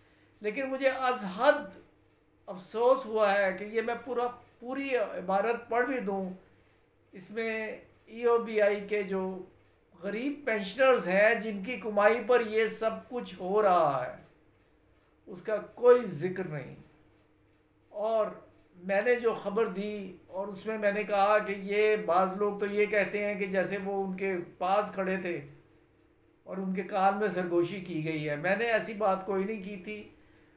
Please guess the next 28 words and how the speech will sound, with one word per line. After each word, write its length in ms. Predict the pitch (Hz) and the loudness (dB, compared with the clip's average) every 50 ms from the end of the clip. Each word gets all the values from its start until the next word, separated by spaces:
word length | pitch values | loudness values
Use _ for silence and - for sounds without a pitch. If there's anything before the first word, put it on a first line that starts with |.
| _ _ _ _ _ - | _ _ _ _ _ -10
मुझ 220 | 185 196 202 190 | -8 -8 -8 -6
पर 180 | 214 254 240 240 | 0 0 0 0
क्रिटिसाइज 720 | 240 247 226 220 233 220 190 - 214 202 202 220 208 208 | 2 -2 -2 -2 -2 -4 -4 -2 0 2 2 2 2 0
भी 120 | 226 247 233 | -4 -6 -6
हुआ। 420 | 226 220 214 214 208 208 214 214 202 | -4 0 2 4 4 6 4 4 2
मैंने 300 | 208 202 208 208 220 214 | 2 0 0 0 0 -2
कहा 180 | 208 226 214 208 202 | 0 0 0 2 2
हम 640 | 190 202 214 208 214 208 190 180 175 175 180 185 - - _ _ _ _ - | 0 -2 -2 -4 -6 -8 -8 -8 -8 -10 -14 -16 -18 -20 _ _ _ _ -20
जो 200 | 170 160 190 190 | -16 -8 -4 -2
है 160 | 180 185 202 208 | 0 2 2 2
ना 80 | 214 208 208 202 | 2 0 0 0
अगर 200 | 185 185 202 190 | 0 -2 -4 -6
मुसद्दक़ा 500 | 190 185 - 190 190 190 190 180 208 202 185 | -6 -6 -6 -6 -8 -8 -4 -2 -2 -2 -2
ख़बर 260 | 185 190 180 185 190 | -4 -6 -4 -4 -6
दें 300 | 185 185 180 185 196 190 | -4 -4 -4 -4 -4 -6
तो 80 | 185 190 | -6 -6
वो 160 | 190 190 196 180 | -4 -4 -4 -2
हम 240 | 175 175 185 185 190 185 - - - 160 165 | -2 -2 -2 -2 -2 -6 -8 -12 -18 -20 -10
नाम 340 | 165 165 175 185 190 196 185 | -8 -4 -4 -4 -4 -4 -4
लेकर 360 | 175 175 175 190 190 180 156 | -6 -6 -4 -6 -6 -6 -6
डंके 320 | 156 160 156 156 156 190 185 | -6 -6 -6 -6 -8 -8 -8
की 180 | 180 180 180 | -8 -10 -12
चोट 280 | - 165 160 160 151 - | -10 -10 -10 -10 -10 -12
पर 260 | - 160 147 143 143 - - - _ _ _ _ _ _ _ _ _ _ _ - | -10 -10 -10 -10 -10 -14 -20 -20 _ _ _ _ _ _ _ _ _ _ _ -20
हम 120 | - 185 160 | -20 -18 -16
ये 100 | 160 156 | -14 -14
कहते 340 | 151 156 135 123 - - 139 | -12 -12 -14 -14 -14 -18 -18
हैं। 160 | 131 127 | -18 -18